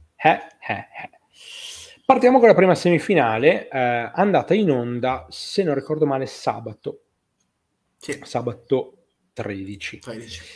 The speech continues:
Speaker 1: Yuka Sakazaki batte Suzume.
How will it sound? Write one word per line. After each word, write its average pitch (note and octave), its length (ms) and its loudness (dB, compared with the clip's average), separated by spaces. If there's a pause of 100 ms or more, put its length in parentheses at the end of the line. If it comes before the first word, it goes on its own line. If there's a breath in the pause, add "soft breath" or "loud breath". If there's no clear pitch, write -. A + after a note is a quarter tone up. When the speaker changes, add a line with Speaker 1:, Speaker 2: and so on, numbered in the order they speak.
(480 loud breath)
Speaker 1:
Yuka A#3+ 240 4
Sakazaki F3 800 2
batte - 720 -8
Suzume. A#2 1040 -4